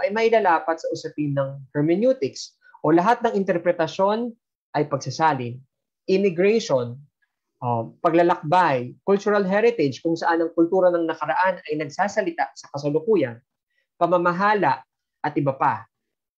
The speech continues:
Sa makatuwid, ang pagsasalin ay nasa lahat na ng dako. So ganito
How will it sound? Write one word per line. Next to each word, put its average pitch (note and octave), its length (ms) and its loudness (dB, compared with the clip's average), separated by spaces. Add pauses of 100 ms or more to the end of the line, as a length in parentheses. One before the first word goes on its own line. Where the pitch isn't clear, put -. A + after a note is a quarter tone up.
(180)
Sa G#3 160 -2
makatuwid, A3+ 560 2
ang F3 240 -4
pagsasalin E3 720 0
ay E3 160 -2
nasa D3 320 -2
lahat C#3 320 0 (160)
na C3+ 80 0
ng B2+ 160 -8
dako. A#2 560 -4
So F#3 240 -2
ganito G#3 800 2